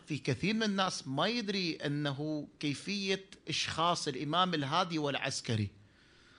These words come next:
الإمام الهادي حينما أشخص، أشخص معه كثير من النساء وتقريبًا كل الأبناء، لعله ما سوى بس السيد محمد،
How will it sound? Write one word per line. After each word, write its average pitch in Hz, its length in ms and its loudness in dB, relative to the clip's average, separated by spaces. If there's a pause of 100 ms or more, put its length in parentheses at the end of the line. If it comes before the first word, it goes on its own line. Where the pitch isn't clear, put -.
(840)
الإمام 170 840 8
الهادي 160 680 6
حينما 214 540 4
أشخص، - 560 0
أشخص 208 420 2
معه 196 520 6
كثير 180 520 2
من 147 200 6
النساء 147 680 6 (400)
وتقريبًا 165 1500 2
كل 208 300 0
الأبناء، 202 680 8 (420)
لعله 170 760 12
ما 151 220 2
سوى 202 360 4
بس - 380 0
السيد 170 580 0
محمد، 208 640 6